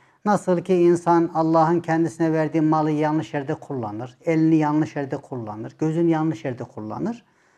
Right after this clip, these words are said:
Dolayısıyla gençliğini de yanlış yerde kullanabiliyor. Çok şirin ve tatlı olan bu gençlik nimetini insanlar gaflette, dalalette, sefahette, hatta ve hatta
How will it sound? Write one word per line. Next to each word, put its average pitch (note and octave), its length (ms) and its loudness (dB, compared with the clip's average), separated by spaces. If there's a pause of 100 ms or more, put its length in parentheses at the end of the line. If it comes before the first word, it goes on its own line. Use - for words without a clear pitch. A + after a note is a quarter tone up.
(680)
Dolayısıyla G#3+ 520 4
gençliğini G3+ 540 0
de A#3 40 2
yanlış F#3+ 440 0
yerde F3+ 220 0
kullanabiliyor. E3+ 960 0 (500)
Çok A#3 260 4
şirin G3+ 400 0
ve F#3 140 2
tatlı F3+ 340 0
olan E3+ 260 2
bu E3 140 -2
gençlik F3 440 -2
nimetini D3+ 600 -2 (320)
insanlar F3+ 560 2
gaflette, E3 1120 -2
dalalette, D3+ 840 0
sefahette, D3+ 1040 -2 (420)
hatta E3 540 2
ve C3 60 -4
hatta B2 540 -6